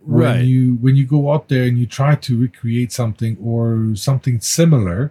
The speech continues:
Speaker 2: because
Speaker 1: Mm-hmm.
Speaker 2: I'm not saying do this exactly the same thing as the other photographers did, but, you know, looking at this, the, the, the light, the shadows, shapes, compositions, trying to recreate something like this,
Speaker 1: Mm-hmm.
Speaker 2: and then you don't get it,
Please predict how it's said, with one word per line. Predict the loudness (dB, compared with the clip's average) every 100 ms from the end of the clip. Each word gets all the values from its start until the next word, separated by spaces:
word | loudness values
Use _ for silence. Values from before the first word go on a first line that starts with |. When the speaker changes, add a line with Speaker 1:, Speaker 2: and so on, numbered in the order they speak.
| -6
Speaker 2:
because | -4
Speaker 1:
Mm-hmm. | -2 0
Speaker 2:
I'm |
not | 0 0
saying | -2 -4 -4
do | -4 -4
this | -4 -8 -8
exactly | -6 -4 -4 -4
the | -8
same | -6 -6 -6
thing | -6 -8
as | -6
the | -6
other | -6
photographers | -8 -4 -2 -2 -4 -6
did, | -6 -6 -10 _ _ _ _ _ _ _
but, | -2 -2 -6 _ _ _ _ _
you | -4
know, | -2 -4 -6 -2
looking | -2 2 0
at | 0 -2
this, | -4 -6
the, | -6 -4 -4
the, | -4 -4
the | -4 -4
light, | -4 -6 -10 -12
the | -10
shadows, | -4 -4 -2 -2 -4 -6
shapes, | -6 -4 -4 -6 -14 -18
compositions, | -8 -6 -6 -6 -6 -6 -6 -8 -10 -20 _ _ -4
trying | 2 2
to | 2
recreate | 0 0 0 0 0
something | -2 -4 -4 -6
like | -4 -6 -6
this, | -8 -8 -16 _ -16
Speaker 1:
Mm-hmm. | -12 -12 -14 _
Speaker 2:
and | -4 0
then | 2 2 0 -2 -10 _ _ _ -8
you | -2
don't | 2 2 4
get | 2 2
it, | -2 -6